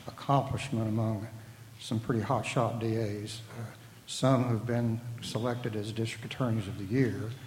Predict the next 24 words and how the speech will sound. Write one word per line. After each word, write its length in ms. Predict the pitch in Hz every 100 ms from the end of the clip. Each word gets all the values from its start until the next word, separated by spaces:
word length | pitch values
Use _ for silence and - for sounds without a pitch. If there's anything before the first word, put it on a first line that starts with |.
| - - - - -
to 320 | 123 113 107 113 - - - - -
hide 400 | - 147 131 117 110 -
evidence. 460 | 147 123 113 113 120
And 100 | 110
I'm 100 | 117
not 200 | 127 123
saying 320 | 143 135 117
that 100 | 113 - -
you've 280 | 117 135 117
ever 180 | 147 131
done 240 | 117 98
that. 220 | 98 98 - - - - - -
I'm 80 | 120
just 200 | 117 -
saying 240 | 135 123
that's 220 | 120 131
a 60 | -
problem 520 | - 139 139 127 117
that 120 | 110
needs 260 | 117 120 -
to 80 | 117
be 320 | 120 113 113 -
policed 540 | 117 131 123 123 - - - - - - - - -
through 400 | - 127 123 117